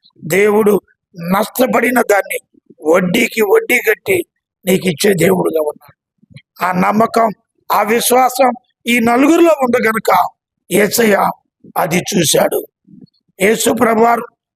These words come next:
నిన్ను చూసినప్పుడు నీలో యేసయ్యకు ఇష్టమైనది, యేసయ్యకు నమ్మకమైనది, యేసయ్య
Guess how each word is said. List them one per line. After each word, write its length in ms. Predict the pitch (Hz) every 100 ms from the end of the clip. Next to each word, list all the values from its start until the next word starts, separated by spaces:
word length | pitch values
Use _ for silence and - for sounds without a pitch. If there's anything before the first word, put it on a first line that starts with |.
| -
నిన్ను 280 | 202 254 269 285
చూసినప్పుడు 680 | 294 277 262 247 220 208 - _ _ _ 180
నీలో 400 | 202 214 208 180 - _ _ _
యేసయ్యకు 540 | 196 214 214 240 214 202
ఇష్టమైనది, 640 | - 254 247 220 190 190 - _ _ _ -
యేసయ్యకు 720 | 220 233 226 247 208 247 226 - _ _ _ _ - _ _ _ 170
నమ్మకమైనది, 840 | 196 233 269 226 269 262 220 190 180 - _ - _
యేసయ్య 600 | 214 247 - 254 262 254